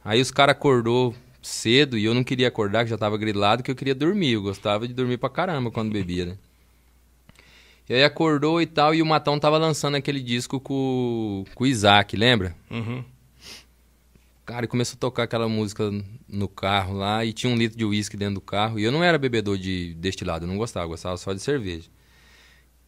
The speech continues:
Speaker 1: E aí, como eu já tava meio grilado e apaixonado com aquelas modas lá, eu peguei e falei assim, pro cara que tava junto, "Cê é parceiro?" Ele falou, "Sou." Aí destampamos aquele litro, aí pra chegar de uma cidade na outra, nós já secou ele, né? <laughs> Aí chegou lá na cidade,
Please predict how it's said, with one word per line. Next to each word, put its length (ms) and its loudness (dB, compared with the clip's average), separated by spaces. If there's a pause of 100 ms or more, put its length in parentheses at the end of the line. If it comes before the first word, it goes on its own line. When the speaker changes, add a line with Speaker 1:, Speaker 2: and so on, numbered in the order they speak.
Speaker 1:
E 120 -4
aí, 40 0
como 180 -2
eu 40 2
já 100 0
tava 220 2
meio 180 2
grilado 380 2
e 20 2
apaixonado 480 -4
com 60 -14
aquelas 300 -4
modas 320 -2
lá, 160 -2
eu 80 -2
peguei 260 -2
e 40 0
falei 200 -2
assim, 480 -4 (280)
pro 80 -20
cara 180 -2
que 40 -8
tava 200 -2
junto, 240 -6
"Cê 80 0
é 60 0
parceiro?" 540 0 (840)
Ele 80 -8
falou, 220 -6
"Sou." 360 -6 (140)
Aí 240 -6
destampamos 720 0
aquele 240 -2
litro, 340 2
aí 80 2 (300)
pra 100 2
chegar 380 0
de 80 -4
uma 80 -4
cidade 360 4
na 120 2
outra, 300 2
nós 120 2
já 80 2
secou 340 -2
ele, 260 2
né? 140 -4 (380)
<laughs> 400 -14
Aí 140 4
chegou 300 2
lá 140 6
na 100 2
cidade, 720 0